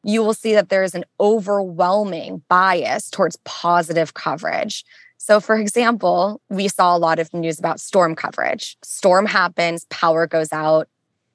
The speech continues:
power goes back on. That's kind of the, the normal trajectory of how these things work. Most news articles you will see will probably say something like, "Power goes out, six thousand people without power, they're without power for three days, then it goes back on."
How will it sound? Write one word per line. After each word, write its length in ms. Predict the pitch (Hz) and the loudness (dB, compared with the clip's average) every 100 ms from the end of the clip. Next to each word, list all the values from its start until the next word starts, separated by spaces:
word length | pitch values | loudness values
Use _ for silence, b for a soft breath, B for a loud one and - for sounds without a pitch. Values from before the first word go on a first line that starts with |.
| - | -2
power 280 | - 156 156 | 2 2 2
goes 160 | 160 | -2
back 220 | - 110 | -4 -4
on. 260 | - - 190 | -4 -4 -6
That's 180 | 160 - | -8 -4
kind 180 | - 165 | -4 -4
of 100 | 156 | -6
the, 80 | |
the 240 | 160 160 190 | -6 2 2
normal 440 | 196 196 190 180 | 2 0 0 -4
trajectory 600 | - 185 180 160 175 165 | -4 -2 -2 -2 -2 -2
of 60 | 175 | -2
how 180 | 160 156 | -4 -4
these 200 | 156 180 | -4 -6
things 260 | 156 - - | -6 -6 -6
work. 300 | 80 - - b b b _ _ _ _ _ | -6 -6 -10 b b b _ _ _ _ _
Most 460 | 208 240 370 427 - | 0 2 4 0 -2
news 440 | 226 196 185 180 - | -2 -2 -4 -6 -2
articles 640 | 185 190 190 196 226 208 | 2 2 0 0 0 -2
you 120 | 196 185 | -6 -4
will 100 | 190 | -4
see 180 | 202 | -2
will 140 | 208 208 | -2 -2
probably 400 | - 233 233 226 | 2 2 2 -2
say 180 | - 190 | -4 -6
something 420 | 175 175 - 175 | -4 -4 -2 0
like, 260 | 170 165 - | 0 -2 -2
"Power 380 | 269 285 294 | 2 4 2
goes 240 | 254 262 233 202 | 2 0 0 -2
out, 400 | 208 196 196 - | 0 0 -2 -4
six 320 | - - - | -10 -10 -6
thousand 400 | - 233 226 226 | 0 2 2 -4
people 300 | - 208 208 | -6 -4 -2
without 300 | 202 196 190 | 0 0 0
power, 600 | - 180 175 175 175 175 | 0 0 2 2 0 0
they're 140 | 180 180 | -2 -2
without 300 | 190 208 - | 0 0 0
power 380 | - 180 190 | -2 0 0
for 180 | 180 190 | 0 -4
three 260 | - 185 180 | -4 -4 2
days, 440 | 175 170 170 165 b b b - | 2 2 0 -4 b b b 0
then 180 | 202 | 2
it 100 | 190 | 2
goes 220 | 165 165 - | 2 -2 0
back 260 | - - | -4 -2
on." 320 | - - 220 | -2 -2 -6